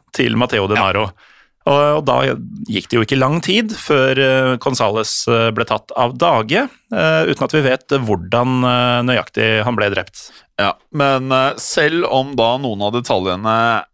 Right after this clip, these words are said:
Speaker 2: er obskure eller, eh, fabrikkerte, så er det liten tvil om at Denaro har, eh,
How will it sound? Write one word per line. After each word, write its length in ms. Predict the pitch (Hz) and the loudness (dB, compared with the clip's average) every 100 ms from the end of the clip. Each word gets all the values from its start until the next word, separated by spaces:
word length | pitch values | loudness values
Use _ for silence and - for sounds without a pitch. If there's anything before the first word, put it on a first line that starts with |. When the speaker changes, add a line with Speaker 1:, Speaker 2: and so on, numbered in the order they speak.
| _ - - - - - - | _ -20 -20 -20 -20 -10 -4
Speaker 2:
er 100 | 90 | -2
obskure 600 | 87 - - 156 147 151 147 | -4 -6 -2 2 4 4 2
eller, 280 | 113 101 98 | 2 2 2
eh, 420 | 95 95 92 92 90 170 - | 2 2 2 0 -4 -12 -4
fabrikkerte, 580 | 147 147 175 170 - 196 | -2 0 2 0 2 0
så 140 | - - | 2 2
er 180 | 135 | 2
det 100 | 175 | 0
liten 520 | 240 262 277 - 240 214 | -4 -4 -4 -4 -4 -2
tvil 280 | 160 147 | 2 2
om 80 | 147 | 2
at 120 | 123 | 0
Denaro 520 | 135 135 101 101 117 127 | 0 2 2 2 0 0
har, 420 | 113 110 113 120 | 0 2 2 4
eh, 160 | 120 | 2